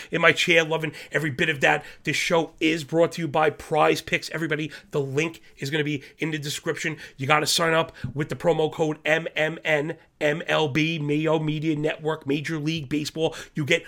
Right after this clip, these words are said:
one hundred percent match on deposit, and I think that's really, really a great way to get started. You know, we could feel a little trepidatious, maybe be a little scared about starting something new,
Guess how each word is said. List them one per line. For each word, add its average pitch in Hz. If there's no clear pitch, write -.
one 165
hundred 180
percent 156
match 160
on 170
deposit, 151
and 143
I 147
think 220
that's -
really, 190
really 165
a 147
great 165
way 147
to -
get 151
started. 165
You 160
know, 165
we 160
could 156
feel 156
a -
little 151
trepidatious, 143
maybe 139
be 131
a 131
little 127
scared 131
about 123
starting 156
something 143
new, 180